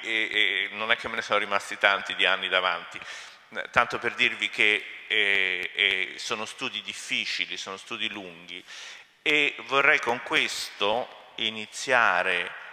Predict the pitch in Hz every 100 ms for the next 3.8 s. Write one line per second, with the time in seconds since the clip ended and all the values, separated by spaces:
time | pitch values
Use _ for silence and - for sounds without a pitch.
0 | - 101 98 104 113 113 101 104 95 104
1 | - 104 95 92 107 98 98 101 90 85
2 | 87 117 147 - - - 95 - 117 -
3 | - - - - 120 113 113